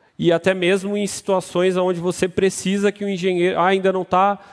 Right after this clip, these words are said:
devidamente refinado o meu discurso ou entendimento sobre o projeto." Avisa a gente, vamos com o nosso engenheiro também, vamos fortalecer, vamos fazer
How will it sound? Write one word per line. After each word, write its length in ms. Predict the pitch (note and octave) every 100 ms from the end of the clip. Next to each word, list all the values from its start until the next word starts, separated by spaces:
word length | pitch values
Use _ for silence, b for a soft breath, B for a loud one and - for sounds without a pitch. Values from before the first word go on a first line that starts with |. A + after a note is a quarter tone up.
| B B
devidamente 840 | C#3 G3 F#3 G3+ G3+ F3 F3+ F#3 E3+
refinado 800 | F3+ - E3 D3+ D#3+ F3 F3 F3
o 120 | D#3
meu 420 | D#3+ E3 D#3+ D3
discurso 720 | C3 D#3 - D3+ D#3+ F3+ -
ou 60 | E3+
entendimento 600 | E3 E3+ D#3+ D#3+ E3 -
sobre 300 | - D#3 D#3
o 40 |
projeto." 520 | D3+ E3 C3+ A2+ G#2+
Avisa 360 | C#3 D3+ B3+ B3+
a 40 |
gente, 400 | E3 E3 F3 -
vamos 240 | A2+ D#3+ -
com 140 | F#3+
o 20 |
nosso 400 | F3+ F3 - E3 - B B
engenheiro 540 | D3 C#3+ C#3 C#3 D#3
também, 320 | C3+ B2 C#3+ C#3
vamos 260 | C#3+ E3+
fortalecer, 600 | - F3 E3+ E3 D3+ D3
vamos 220 | C3+ E3
fazer 400 | E3+ F3 D#3+ E3+